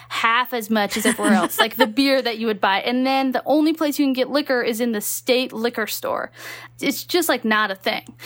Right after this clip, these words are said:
Like, you, yeah, it says, I think there's one that says, like, "Lay off the booze." And it's just, like,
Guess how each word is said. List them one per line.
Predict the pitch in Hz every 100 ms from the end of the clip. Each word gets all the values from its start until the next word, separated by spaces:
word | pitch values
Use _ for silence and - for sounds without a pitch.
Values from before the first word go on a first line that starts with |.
| - -
Like, | 214 185 -
you, | 254 233 220
yeah, | 233 202 -
it | - 233
says, | - 226 220 214 214
I | 214
think | 220 226
there's | 226 208
one | 214
that | 220 196
says, | 220 208
like, | 208 208
"Lay | 214 220
off | 220 214
the | 240
booze." | 208 233 220 214
And | 214
it's | 214
just, | 233 226
like, | 214